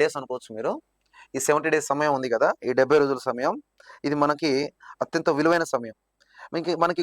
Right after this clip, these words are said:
గ్రూప్ డిలో కొన్ని మంచి పోస్టులు ఉంటాయి. గ్రూప్ డిలో మనకి పాయింట్స్ మ్యాన్ అని చెప్పేసి, సిఎన్డబ్ల్యూ అని చెప్పేసి,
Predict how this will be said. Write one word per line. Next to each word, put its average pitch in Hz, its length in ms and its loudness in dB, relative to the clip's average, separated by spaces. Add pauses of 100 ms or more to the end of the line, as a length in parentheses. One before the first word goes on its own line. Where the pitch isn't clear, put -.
గ్రూప్ 180 260 4
డిలో 175 220 6 (680)
కొన్ని 190 240 -4
మంచి 196 240 -6
పోస్టులు 196 320 0
ఉంటాయి. 123 200 -4 (220)
గ్రూప్ 131 200 -2
డిలో 113 160 -2 (680)
మనకి 135 260 -6
పాయింట్స్ 151 340 4
మ్యాన్ 143 160 0
అని 135 120 -12
చెప్పేసి, 123 460 -6 (300)
సిఎన్డబ్ల్యూ 135 540 0
అని 120 120 -10
చెప్పేసి, 113 400 -8